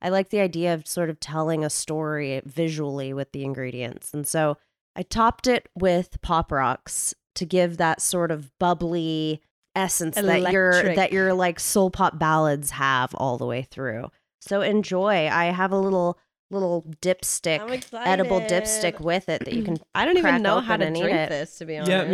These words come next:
Speaker 3: neither. And, like, every once in a while, it'll pop a little bit, and it's, like,
Speaker 2: <laughs>
Speaker 3: freaking me out, kind of.
Speaker 1: Well, you can technically tip it.
Speaker 2: And
Speaker 3: Mm.
Speaker 2: drink out the, um,
Speaker 1: Drink out the wet side.
Speaker 2: the wet side, not the dry
Speaker 3: Mm.
Speaker 2: side.
Speaker 1: Yeah.
Speaker 3: Oh,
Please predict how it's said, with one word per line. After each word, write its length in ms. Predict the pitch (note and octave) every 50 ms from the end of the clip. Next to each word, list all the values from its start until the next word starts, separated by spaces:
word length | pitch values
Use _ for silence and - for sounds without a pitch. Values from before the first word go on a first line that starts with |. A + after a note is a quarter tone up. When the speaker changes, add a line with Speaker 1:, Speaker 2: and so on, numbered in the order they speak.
| F#3+ F#3+
Speaker 3:
neither. 300 | F#3 F#3+ G3 F3+ E3+ D#3
And, 200 | - - D#3+ E3
like, 200 | E3+ E3+ E3+ -
every 220 | E3+ E3 E3+ F#3+ F3
once 260 | D#3 D3+ D#3 D#3 -
in 80 | G3+
a 40 | F#3+
while, 260 | F#3 F3+ F#3+ G3+ F#3
it'll 160 | D#3+ D3+ C#3+ C3+
pop 400 | - - - C3+ B2 C#3+ - G3
a 20 |
little 280 | F#3+ G3+ G#3 A3 A3 G3
bit, 240 | A#3 B3 B3 -
and 100 | D#3 D#3
it's, 160 | D#3 D#3 - D#3
like, 180 | D3 C4+ - -
Speaker 2:
<laughs> 240 | F4 - - C4
Speaker 3:
freaking 280 | - D3 C#3+ - - C#3+
me 140 | C3 C3 B2
out, 200 | A#2+ A#2 A2+ - -
kind 260 | A#2+ C#3 B2 G2+ C#3
of. 220 | - - - - _ _ _ _
Speaker 1:
Well, 280 | G3+ A3 G#3 G3+ G3 - -
you 160 | A3+ A#3 A3+
can 200 | - C4+ C4 B3
technically 560 | - C4+ B3 B3+ - F4 F4+ - G4 F#4+ -
tip 280 | - - F#3+ E3+ - A#3+
it. 200 | B3+ C#4 - _ _ _ _ _ -
Speaker 2:
And 180 | A3+ A3+ G#3+
Speaker 3:
Mm. 40 | G#3
Speaker 2:
drink 340 | G3 G3+ G#3+ G#3+ G#3+ G#3 - - -
out 320 | F3+ F#3+ G3 - G3+ F#3+
the, 300 | G3 F#3+ F#3 F3+ F3 - -
um, 240 | E3+ E3+ E3 D#3 D3+
Speaker 1:
Drink 260 | G3+ G3+ G3+ A3 -
out 220 | A3 A3 A#3 -
the 80 | - G3
wet 300 | F3+ F3+ F3+ F3+ - -
side. 400 | - - D#3+ D3+ D3 D3 D3+ D#3
Speaker 2:
the 20 |
wet 240 | F3 F#3+ F#3+ F#3 - _ _ -
side, 280 | F3+ D#3+ D#3 D#3 D#3
not 220 | E3 F3 E3+ F3 -
the 60 | F3+
dry 320 | F3+ F3+ E3+ D#3+ D3 D3+
Speaker 3:
Mm. 80 | E3 D#3
Speaker 2:
side. 180 | D3 C#3+ F3 F3+
Speaker 1:
Yeah. 320 | F3 F3+ F3 E3+ D#3+ -
Speaker 3:
Oh, 220 | G#3+ E3+ C3 G#2